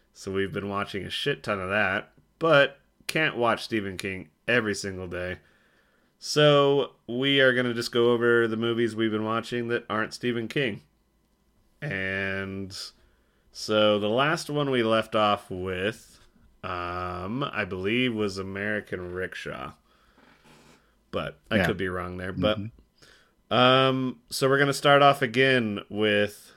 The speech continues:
Speaker 1: one we watched. A mo-, we're, we're getting caught up here, which I like. But, uh,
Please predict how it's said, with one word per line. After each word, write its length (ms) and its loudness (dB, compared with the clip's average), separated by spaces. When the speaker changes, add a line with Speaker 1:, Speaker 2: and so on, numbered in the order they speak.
Speaker 1:
one 320 -2
we 180 2
watched. 420 0
A 80 0
mo-, 240 -6
we're, 300 2
we're 180 -2
getting 220 -2
caught 240 4
up 200 2
here, 280 -4
which 180 -10
I 80 -4
like. 420 -4
But, 280 -6
uh, 400 -2